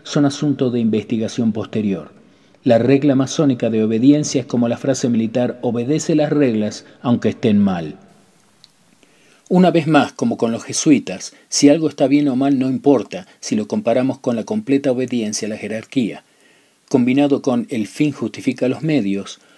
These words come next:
no hay barreras morales entre el pueblo y las profundidades más oscuras de la depravación. Los superiores ordenan a los inferiores a cometer un crimen, y una vez hecho, los superiores pueden chantajearlos, amenazándolos con exponer sus acciones.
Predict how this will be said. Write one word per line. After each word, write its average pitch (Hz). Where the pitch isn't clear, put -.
no 147
hay 170
barreras 147
morales 117
entre 113
el 113
pueblo 147
y -
las 120
profundidades 127
más 139
oscuras 131
de 117
la 107
depravación. 101
Los 104
superiores 113
ordenan 143
a 131
los 135
inferiores 131
a 127
cometer 110
un 127
crimen, 101
y 110
una 107
vez 120
hecho, -
los 135
superiores 127
pueden 135
chantajearlos, 120
amenazándolos 131
con 113
exponer 107
sus -
acciones. 82